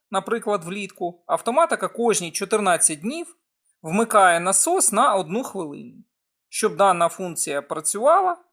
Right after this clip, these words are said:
автоматика повинна бути, ну, це природно, включена навіть після закінчення опалювального сезону.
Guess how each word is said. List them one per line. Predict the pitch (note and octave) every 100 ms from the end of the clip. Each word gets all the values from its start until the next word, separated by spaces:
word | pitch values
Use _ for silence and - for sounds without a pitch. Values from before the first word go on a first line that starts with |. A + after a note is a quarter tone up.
| _
автоматика | F#3 - G#3+ A#3 A3+ G3
повинна | F#3+ F#3 G3 E3 D#3+
бути, | D3 A#3+ D#4 C#4 C4 - _
ну, | F#3 E3+ -
це | -
природно, | F3 F3 E3+ D#3 C3+ C#3+ - _ _ _ _ _ _
включена | - - G#3 F#3+ - F#3+ G#3 C4 - _ -
навіть | F#3 A#3+ A#3 -
після | C4 - C#4 C#4+ -
закінчення | F3 F3+ B3+ D4+ - F#3+ E3
опалювального | E3 - G#3 A#3 G3 E3+ D#3+
сезону. | - C#3+ - - -